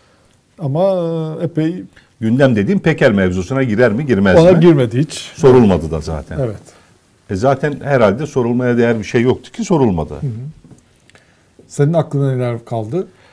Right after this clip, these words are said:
Speaker 2: Benim aklımda hangi birisinden başlayayım?
Speaker 1: İstediğinden
Speaker 2: Önem
Speaker 1: başlayabilirsin.
Speaker 2: sırası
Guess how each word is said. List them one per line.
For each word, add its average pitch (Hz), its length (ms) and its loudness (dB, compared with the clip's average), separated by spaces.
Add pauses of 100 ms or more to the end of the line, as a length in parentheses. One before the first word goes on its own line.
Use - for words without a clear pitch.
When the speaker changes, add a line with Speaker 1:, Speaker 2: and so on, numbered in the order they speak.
(280)
Speaker 2:
Benim 170 220 2
aklımda 147 580 -2 (1200)
hangi 139 340 0
birisinden 95 480 -2
başlayayım? 82 420 -8
Speaker 1:
İstediğinden 139 480 0
Speaker 2:
Önem 139 140 6
Speaker 1:
başlayabilirsin. 151 480 4
Speaker 2:
sırası 185 140 0